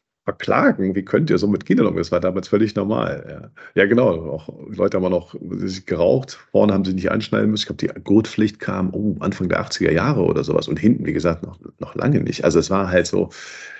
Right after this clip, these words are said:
ähm, natürlich müssen wir das lernen, was sinnvoll ist und was nicht. Das ist doch vollkommen klar. Und die Technologie wird ja auch immer besser. Also die Autos sind sicherer geworden, die Umgangsformen sind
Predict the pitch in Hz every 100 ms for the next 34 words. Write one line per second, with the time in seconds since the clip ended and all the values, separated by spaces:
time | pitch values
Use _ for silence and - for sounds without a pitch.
0 | - - 95 90 85 117 - 220 196 104
1 | 80 76 - 69 65 64 - - - 58
2 | - - - - - - - _ - -
3 | - - - - 101 101 - - - -
4 | - 87 82 110 107 98 135 107 - -
5 | - 85 - - - - - - - 98
6 | - - 117 110 113 110 107 107 101 98
7 | 98 92 98 101 107 - 98 98 92 90